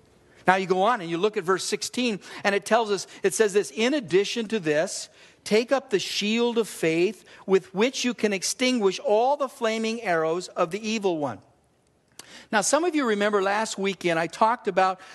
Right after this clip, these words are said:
the two kinds of shields that a Roman soldier would use. There was the small shield, which was for close quarter combat or hand-to-hand combat. But then there's the larger shield. It was, oh, about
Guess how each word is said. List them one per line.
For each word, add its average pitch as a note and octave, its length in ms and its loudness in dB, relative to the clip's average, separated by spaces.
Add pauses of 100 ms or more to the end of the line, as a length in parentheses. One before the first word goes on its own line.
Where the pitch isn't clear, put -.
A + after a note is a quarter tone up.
(120)
the F#3+ 120 2
two B3 240 -2
kinds A3 600 -2
of E3 100 0
shields F3 600 -2
that D#3+ 120 4
a D#3+ 40 0
Roman F3+ 340 0
soldier F3 480 0
would D3 180 -6
use. C#3 480 -2 (300)
There G3+ 100 6
was G3 140 -6
the G3+ 120 -4
small A#3 520 0
shield, D#3+ 560 -4
which F#3+ 200 -4
was G3 140 -2
for G3 300 2 (240)
close A#3+ 400 0
quarter A#3 420 0
combat D#3+ 720 0
or D#3 200 2 (180)
hand-to-hand A#3 760 0
combat. C#3+ 600 0 (220)
But G3 140 -2
then C#4+ 160 2
there's E4+ 200 0
the A3 120 2
larger G3 680 0
shield. D3 560 -4
It G#3 140 -2
was, F#3 180 0
oh, F#3+ 280 2
about F#3 340 0